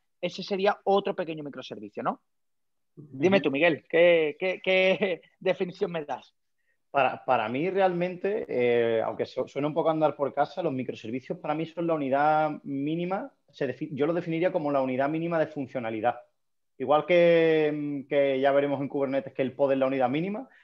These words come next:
Speaker 2: pues yo el microservicio lo llamaría como la unidad mínima de funcionalidad dentro de la arquitectura. Con lo cual, eh, haciendo una división funcional, como tú has dicho, oye, tengo una cosa que se encarga de procesar P D Fs, otra que balancea carga, otra que procesa compras.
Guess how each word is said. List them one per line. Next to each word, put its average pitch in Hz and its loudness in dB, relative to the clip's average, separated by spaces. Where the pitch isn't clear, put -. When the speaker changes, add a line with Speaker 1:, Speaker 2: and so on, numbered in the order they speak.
Speaker 2:
pues 127 2
yo 143 2
el 156 2
microservicio 156 -4
lo 156 -2
llamaría 139 -2
como 165 -4
la 139 2
unidad 131 -2
mínima 165 -4
de 156 -2
funcionalidad 131 -4
dentro 131 -2
de 127 0
la 127 0
arquitectura. 113 -8
Con 123 -8
lo 117 -4
cual, 147 0
eh, 139 2
haciendo 147 2
una 151 -2
división 156 -2
funcional, 165 -4
como 123 -6
tú 135 -2
has 135 0
dicho, 196 -4
oye, 147 2
tengo 180 -4
una 165 -2
cosa 180 -4
que 175 -6
se 151 -10
encarga 160 -2
de 170 2
procesar 123 -6
P 131 -2
D 110 -2
Fs, - -14
otra 147 0
que 165 0
balancea 123 0
carga, 104 -2
otra 175 0
que 165 2
procesa 127 -6
compras. 98 -8